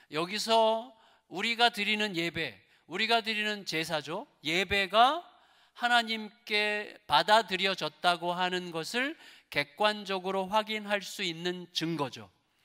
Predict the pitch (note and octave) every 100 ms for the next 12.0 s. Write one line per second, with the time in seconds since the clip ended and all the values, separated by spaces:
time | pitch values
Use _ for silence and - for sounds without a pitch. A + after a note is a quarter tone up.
0 | _ - E3 D#3+ F#3+ A#3 C4 F#3+ G#3 G3
1 | F#3+ G3 F#3+ C#3+ C3+ G#3+ - - - D#3
2 | G3+ G#3+ G#3 F#3 E3 E3+ F3 B3 D#4 -
3 | _ - C3+ E3 A#3 A#3 G#3+ F#3+ F#3 F3+
4 | C#3+ B2+ A2+ G#2 F#2 _ _ _ - -
5 | C4 C4 A3 G#3+ F#3+ F#3 F3 - C#4 C#4+
6 | - D#3+ G3+ G#3+ G#3 A#3 A#3 A#3 A3 G#3+
7 | G3+ - - - B3 G3+ F#3 C4 D#4+ -
8 | - F4 E4+ C4 F3 F3+ C4+ D4+ - -
9 | D#4 F#4 - A3+ G3 - D#3 - - A2
10 | - - D#4 D4 C#4 B3+ G#3+ A3 A#3+ A3+
11 | - C4 C#4 C4+ A#3+ G#3+ F3 - -